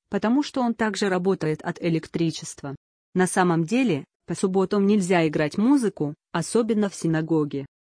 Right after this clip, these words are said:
Галахически приемлемым решением для этого было то,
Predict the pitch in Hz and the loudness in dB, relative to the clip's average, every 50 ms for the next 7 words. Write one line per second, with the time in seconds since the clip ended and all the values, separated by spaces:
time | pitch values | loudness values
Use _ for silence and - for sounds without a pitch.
0 | _ _ _ _ _ _ _ _ _ - 175 165 170 170 175 175 175 160 - 185 | _ _ _ _ _ _ _ _ _ -6 -2 0 0 2 2 0 0 0 -2 -4
1 | 180 - 180 - - 190 170 - 185 180 180 202 247 220 202 190 190 190 180 175 | -2 -2 -6 -4 -4 -6 -4 0 0 2 2 4 2 2 2 2 4 2 2 2
2 | 175 196 202 - - 220 208 196 180 165 170 165 165 175 180 202 240 247 - 247 | 0 -2 -4 -2 0 0 2 2 2 2 0 0 0 0 0 0 0 0 0 0
3 | 226 220 208 196 196 190 175 - - 254 285 302 | 0 0 2 2 2 2 2 0 0 0 0 0